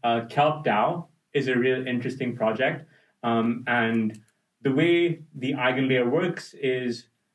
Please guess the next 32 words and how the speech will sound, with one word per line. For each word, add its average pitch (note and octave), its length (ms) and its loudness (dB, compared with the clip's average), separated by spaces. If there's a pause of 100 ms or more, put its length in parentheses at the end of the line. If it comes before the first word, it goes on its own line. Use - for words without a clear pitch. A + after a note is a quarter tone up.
it's C3 200 -2
a C3 40 2 (120)
liquidity D#3 520 0 (100)
layer C3+ 220 0
for B2+ 200 -4
layer A#2 280 2
twos E3 420 0
and, A2+ 480 -4
you A#2 160 0
know, G#2 200 -2 (240)
uh, G#2+ 160 2 (680)
like, A#2+ 220 -2
gaming C3 300 0
applications A#2 680 -2
or A2+ 80 2
DeFi A2+ 260 -2 (180)
applications A2+ 520 -4
built C3 340 -2
on A#2+ 200 0
layer A#2+ 240 2
twos C#3 420 -2 (380)
so C3+ 160 -4
that A2+ 160 0
they A2+ 80 -2
can A#2 120 -2
access, A2+ 600 -4
like, A2 160 -4
staked A#2 340 -4
Ethereum C#3+ 680 -2 (240)
for, A2+ 380 0
you G#2+ 160 -2
know, G2+ 260 -2